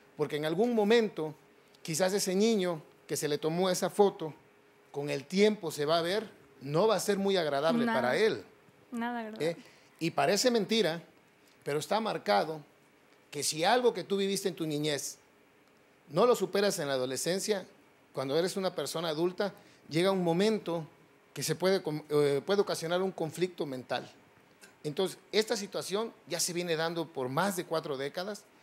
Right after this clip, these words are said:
Speaker 1: y qué bueno que a través de las redes sociales o con campañas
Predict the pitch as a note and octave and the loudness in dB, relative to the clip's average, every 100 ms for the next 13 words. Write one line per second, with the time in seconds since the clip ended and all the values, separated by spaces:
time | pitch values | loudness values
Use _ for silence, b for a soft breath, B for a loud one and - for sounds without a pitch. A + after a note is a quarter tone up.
0 | b b _ - D#3+ G3+ G3+ A3 A3 G#3+ | b b _ -6 0 0 2 2 2 0
1 | E3 D#3 D3+ F#3 F3+ E3 D3 D#3+ F3+ E3+ | -4 -2 -2 0 -2 -2 -2 -2 -2 -4
2 | C3+ E3+ E3 D#3+ C#3 - - D3 D#3+ D3+ | -4 0 0 0 -6 -8 -6 -4 -6 -8
3 | C#3+ C#3+ - G#3+ A3 C3 - | -8 -2 2 2 2 -4 -8